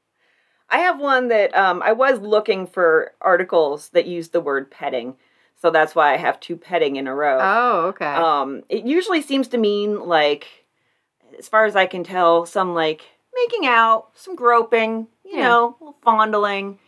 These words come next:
Speaker 1: Um, I just don't understand what exactly it refers to in this particular article. Wives have weakness for petting husbands.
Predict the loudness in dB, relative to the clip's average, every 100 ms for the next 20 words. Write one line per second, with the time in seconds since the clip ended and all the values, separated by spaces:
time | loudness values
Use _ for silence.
0 | _ _ _ -2 2 2 2 0 0 0
1 | 0 0 2 0 -2 -2 -2 0 0 -4
2 | -10 _ _ -4 2 2 0 -6 -20 -20
3 | _ _ _ _ _ _ _ _ _ -16
4 | -2 0 2 0 -2 -2 0 -2 -2 -4
5 | -4 -4 -8 -12 -16 -14 -8 -4 0 2
6 | 2 0 -4 -6 -8 _ _ _ _ _
7 | _ -4 -2 2 0 0 0 -2 0 -2
8 | -2 -8 -8 -8 -4 -4 -6 -4 0 0
9 | 2 0 0 -4 -4 -8 -16